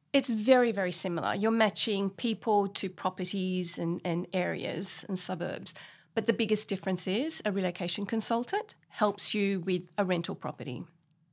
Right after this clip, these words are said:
A buyer's agent helps you actually buy a property. There's a lot more involved in buyer's agency. There's a lot more due diligence. But, uh, basically, that's the, the main difference.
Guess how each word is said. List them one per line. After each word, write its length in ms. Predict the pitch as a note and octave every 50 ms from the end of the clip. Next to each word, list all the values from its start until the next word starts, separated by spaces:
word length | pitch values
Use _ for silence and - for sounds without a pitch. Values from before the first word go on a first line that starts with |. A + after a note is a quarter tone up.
| _ _ _ _ _ _ _ _ _ _ _ _ _ - - - _ _ - -
A 140 | G3+ F#3+
buyer's 420 | E3+ D#3+ - F3 D#3 D3+ D3+ - -
agent 320 | G3 G#3 A3 - D4 - -
helps 380 | - - - G#3 G#3 - - -
you 80 | G#3 G3+
actually 340 | - F#3 F#3+ - - G3+ G3
buy 360 | E3+ E3 - - D#3+ D3+ D3+
a 100 | D3+ D3+
property. 520 | D3 - - - - - - - - - E3 - _ _ _ _ - - - _
There's 120 | - B3 A#3+
a 40 | C#4
lot 140 | C#4 C#4
more 180 | A#3 B3 A#3+ A3+
involved 600 | G#3+ G3 F#3+ E3+ F#3 F#3 F3+ F#3+ A3+ C#4 C#4+ C4+
in 140 | D4 C#4+ C4+
buyer's 280 | C4+ C#4 C4+ C#4 C4
agency. 640 | C4 C4 C4 B3 C4 C4 B3 - - B3+ B3 B3 B3
There's 200 | G#3 G#3 G3 F#3+
a 60 | F#3
lot 160 | F3+ E3+ - -
more 220 | F#3+ F#3 F#3 F3+
due 180 | E3+ E3+ D#3 D3+
diligence. 1080 | - - G3+ F#3+ G3 G3+ G3+ - G#3 G3 G3+ G3 G3 F#3+ G3 G3 - - - - - - - - - _ _ _ _ _ _ _ -
But, 220 | G3+ F3+ F3+ F#3 - _ _ -
uh, 240 | G3+ F#3+ F#3 F#3 F#3 F#3 -
basically, 460 | G3 G3+ A3 - - C4 - A#3+ G#3+
that's 220 | G#3+ G#3+ - -
the, 240 | - - A3+ A3 G#3
the 80 | F#3+ A3
main 220 | G#3 G#3+ G#3+ G#3
difference. 760 | F#3 G3 A3+ - - - - - - - - - - - -